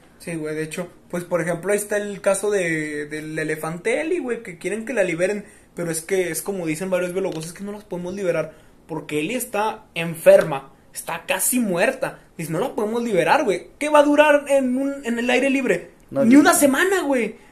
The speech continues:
Speaker 1: porque en el circo la alimentaban con bolillos, cabrón. O sea, ni s-, muy rico en proteínas, se da un bolillo. Dice, o sea...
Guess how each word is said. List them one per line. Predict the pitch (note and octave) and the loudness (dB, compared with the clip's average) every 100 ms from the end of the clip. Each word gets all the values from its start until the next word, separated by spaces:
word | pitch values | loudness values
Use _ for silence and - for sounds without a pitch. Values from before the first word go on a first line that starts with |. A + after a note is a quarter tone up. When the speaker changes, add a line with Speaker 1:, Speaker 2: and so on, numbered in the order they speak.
| - | -6
Speaker 1:
porque | - G#3+ B3 A3 | -2 2 4 4
en | A#3 | 2
el | A#3+ A3+ | 0 0
circo | B3+ - | -2 0
la | D#4+ | 2
alimentaban | C4+ A#3 A#3+ C4 D4+ | 2 0 -2 -2 -2
con | D4+ A#3 | -2 2
bolillos, | G3 C4 F4 D4+ | 2 2 -2 -2
cabrón. | - A3 G3 F3+ - - _ | -2 -2 0 -4 -6 -20 _
O | - | -2
sea, | F3+ A#3 G#3 F#3 - - | 4 6 8 6 2 -2
ni | A3 | 2
s-, | G#3 - | 2 0
muy | A#3 A3+ C#4 | 0 4 4
rico | C#4+ C#4+ C#4+ | 4 2 0
en | |
proteínas, | C#4 A3+ G3+ A3+ F#3+ | 2 2 4 4 2
se | D#3+ | 2
da | E3+ | 2
un | F#3+ F#3 | 2 4
bolillo. | G#3 G#3 G3+ F3 D3+ - - - | 4 4 -2 -4 -6 -12 -20 -6
Dice, | G#3 G#3 F#3 - | -2 4 2 2
o | G3 | 2
sea... | G3 F#3+ D#3 | 6 6 4